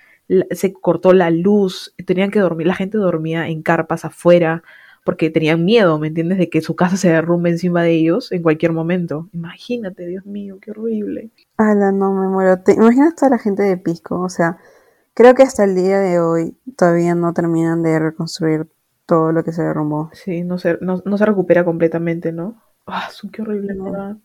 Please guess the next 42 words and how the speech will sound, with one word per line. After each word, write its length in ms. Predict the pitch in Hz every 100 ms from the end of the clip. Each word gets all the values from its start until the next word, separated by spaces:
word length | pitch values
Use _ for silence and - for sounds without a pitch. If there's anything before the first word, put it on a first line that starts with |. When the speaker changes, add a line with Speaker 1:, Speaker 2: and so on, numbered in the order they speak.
| _ _ _ _ -
Speaker 1:
Y 100 | 214
lo 100 | 208
mínimo 300 | 214 247 269
que 80 | 214
podríamos 340 | 170 175 185 180
hacer 140 | 170
literalmente 460 | 170 165 160 156 170
es 60 |
tener 200 | 170 156
una, 300 | 160 160 156 -
una 200 | 160 160
maleta 260 | 156 151
de 60 | 156
emergencias 540 | 147 151 151 147 160 -
y 100 | 151
Speaker 2:
Sí, 240 | 147 208 202
Speaker 1:
no 80 | 190
Speaker 2:
o 80 |
sea, 200 | 202 202 190
Speaker 1:
tengo. 120 | 226
Speaker 2:
nada 120 | 247
más. 560 | 220 208 175 180 - -
<laughs> 20 |
Yo 440 | 262 233 - 254
tampoco. 500 | - 220 208 190 190
Speaker 1:
No 40 | 202
tengo, 220 | 170 160
Dios 280 | - - 196
mío. 140 | 160 208
Speaker 2:
Desde 200 | 254 240
que 100 | 202
desarmaron 500 | 190 190 190 196 208
la 100 | 214
que 160 | 190 175
hice, 160 | 170 175
no 140 | 165
tengo. 340 | 165 160 - -
Speaker 1:
<laughs> 60 | - - - 466 453 370 - - _ - - 523 -
Traumada 380 | 240 208 233 247
de 80 | 240
por 160 | 170
vida. 200 | 175 175